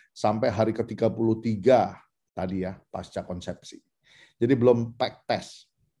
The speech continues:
Belum sempat pack test, nah, itu terjadinya penyakit jantung bawaan. Oke, ada lagi pertanyaan?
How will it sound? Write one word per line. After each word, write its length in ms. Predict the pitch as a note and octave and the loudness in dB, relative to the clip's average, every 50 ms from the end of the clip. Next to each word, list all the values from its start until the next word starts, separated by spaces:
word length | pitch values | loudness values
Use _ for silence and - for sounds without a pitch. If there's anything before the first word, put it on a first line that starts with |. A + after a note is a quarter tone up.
| _ _ _ _ _ _ _ _ _ _ _ _ _ - | _ _ _ _ _ _ _ _ _ _ _ _ _ -6
Belum 240 | - G#2 G2 G2 F#2 | -4 -4 -4 -4 -6
sempat 320 | - G2 F#2+ F#2 G2 - | -6 -6 -6 -6 -8 -6
pack 240 | - - G2 F#2+ - | -6 -6 -6 -6 -4
test, 320 | - C3+ C#3+ C#3 - - - | -4 -4 -4 -4 -6 -14 -18
nah, 80 | - | -18
itu 320 | - - - _ - A2+ G#2+ - - - _ | -20 -20 -20 _ -10 -8 -8 -8 -10 -12 _
terjadinya 400 | - _ - - - - F2+ F2 | -20 _ -20 -20 -18 -16 -16 -16
penyakit 320 | - - F2+ F#2 - - - - _ _ _ _ _ | -16 -18 -20 -20 -20 -20 -20 -20 _ _ _ _ _
jantung 320 | - - - - - _ _ | -20 -20 -20 -20 -20 _ _
bawaan. 240 | _ - - - _ _ _ _ _ _ _ _ _ _ _ _ _ _ _ _ _ _ _ _ _ _ _ _ | _ -20 -20 -20 _ _ _ _ _ _ _ _ _ _ _ _ _ _ _ _ _ _ _ _ _ _ _ _
Oke, 80 | - C#3 | -4 -4
ada 160 | C#3 A2+ G#2+ | -2 0 0
lagi 240 | G#2+ A2 G#2+ A#2+ D#3+ | 0 0 0 -2 -4
pertanyaan? 480 | - C3+ A#2 A#2+ A#2+ A#2+ C3+ F3 F#3+ | -6 -6 -6 -6 -4 -4 -4 -6 -8